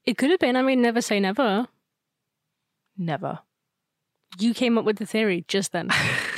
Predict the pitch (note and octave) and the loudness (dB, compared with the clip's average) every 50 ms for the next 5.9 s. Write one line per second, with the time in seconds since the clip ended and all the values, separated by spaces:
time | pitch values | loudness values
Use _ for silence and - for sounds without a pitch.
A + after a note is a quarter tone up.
0 | - - - - - _ _ - - - - - - - - - - - - - | -8 -10 -12 -18 -20 _ _ -16 -16 -14 -12 -12 -14 -14 -16 -18 -20 -20 -20 -20
1 | - _ - - - - - - B3+ - - A3 A#3 A#3 A#3+ A#3+ B3 B3+ - _ | -20 _ -8 -6 -6 -4 -4 -6 -8 -4 0 2 4 4 4 4 2 0 -4 _
2 | _ G#3+ G#3+ A#3+ B3 B3 G#3+ - F#3+ F#3 F3 E3 D#3+ F3 - - - G3+ F#3 F#3 | _ 2 4 6 6 4 4 2 2 2 2 2 0 -2 -4 -2 0 0 2 2
3 | F#3 F3+ F#3 G3+ G#3+ - - F#3 F#3 F#3+ G3+ F#3+ G3 - F#3 F3+ - D#3 D#3 - | 2 2 2 2 0 0 0 2 2 2 2 0 0 0 -2 0 0 -2 -6 -6
4 | - - - - G3 - - - - - - - D4 - - C4 - - _ - | -6 -2 0 0 0 0 -4 -8 -14 -18 -6 -6 -6 -4 -4 -8 -12 -10 _ -12
5 | - - - B3+ C#4 C#4+ D#4 - - A3+ F#3+ A#3 B3+ B3+ G#3 F3 E3+ - | -6 -2 -2 0 2 2 2 2 0 -2 0 0 2 2 2 2 0 0